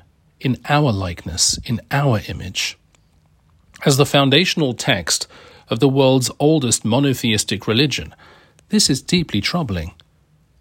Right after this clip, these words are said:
To what or whom is God referring? The medieval rabbi and Jewish philosopher, Rabbi Moshe ben Nachman, explains that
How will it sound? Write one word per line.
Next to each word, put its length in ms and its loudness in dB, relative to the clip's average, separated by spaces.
To 180 -4
what 540 2
or 200 2
whom 420 2
is 120 0
God 260 -4
referring? 600 -2
The 80 0
medieval 560 2
rabbi 420 -4
and 160 0
Jewish 280 2
philosopher, 680 -6
Rabbi 220 2
Moshe 440 2
ben 160 0
Nachman, 420 -4
explains 520 -6
that 180 -6